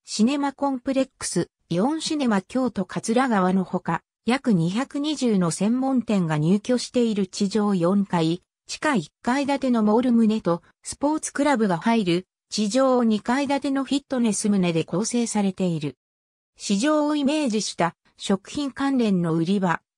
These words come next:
桂川市場を一階に設けたほか、二階に路地をモチーフとしたレストラン街、落成工事を設けるなど、売り場部分にも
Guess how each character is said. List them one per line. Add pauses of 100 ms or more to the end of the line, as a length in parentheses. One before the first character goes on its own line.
桂
川
市
場
を
一
階
に
設
け
た
ほ
か、 (220)
二
階
に
路
地
を (220)
モ
チ
ー
フ
と
し
た
レ
ス
ト
ラ
ン
街、 (280)
落
成
工
事
を
設
け
る
な
ど、 (240)
売
り
場
部
分
に
も